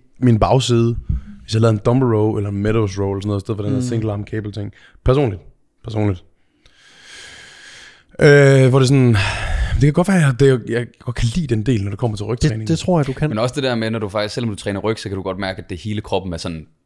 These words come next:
Speaker 3: wrecked på en eller anden måde. Man kan mærke, at det har været, okay, det var tungt at være til træning i dag.
Speaker 1: Jeg føler
Speaker 3: Hvor hvis
Speaker 1: lidt
Speaker 3: du kun kører kabler, så er du sådan,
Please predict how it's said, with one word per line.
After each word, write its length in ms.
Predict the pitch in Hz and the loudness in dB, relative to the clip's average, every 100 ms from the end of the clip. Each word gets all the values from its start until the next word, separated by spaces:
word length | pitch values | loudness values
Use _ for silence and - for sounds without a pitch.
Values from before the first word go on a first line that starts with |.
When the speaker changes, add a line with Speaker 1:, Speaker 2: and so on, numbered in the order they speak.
| _ _ _ _ _ _ _ - | _ _ _ _ _ _ _ -12
Speaker 3:
wrecked 440 | 92 85 - - - - _ _ _ - | -8 -8 -12 -18 -20 -20 _ _ _ -10
på 60 | |
en 20 | |
eller 100 | 90 87 | -8 -6
anden 100 | 90 | -6
måde. 200 | 90 92 | -8 -8
Man 140 | 95 | -8
kan 80 | 98 | -6
mærke, 240 | 95 95 | -4 -4
at 80 | 95 | -4
det 80 | 95 | -6
har 60 | 87 | -4
været, 220 | 87 87 | -6 -10
okay, 220 | 90 - | -14 -12
det 60 | 87 | -10
var 60 | 95 | -8
tungt 280 | - 110 | -6 -8
at 60 | 82 | -8
være 100 | 87 | -14
til 120 | 87 | -16
træning 280 | - 87 90 | -12 -10 -10
i 40 | |
dag. 160 | 87 87 - - - | -12 -14 -18 -20 -8
Speaker 1:
Jeg 80 | 117 | 0
føler 140 | 180 | 2
Speaker 3:
Hvor 100 | 196 | 4
hvis 80 | 170 | 4
Speaker 1:
lidt 100 | 180 | 2
Speaker 3:
du 40 | |
kun 80 | 127 | 2
kører 140 | 127 110 | 0 0
kabler, 300 | 123 117 90 | -2 -2 -4
så 100 | 107 | -6
er 40 | |
du 60 | 104 | -6
sådan, 260 | 95 80 | -8 -10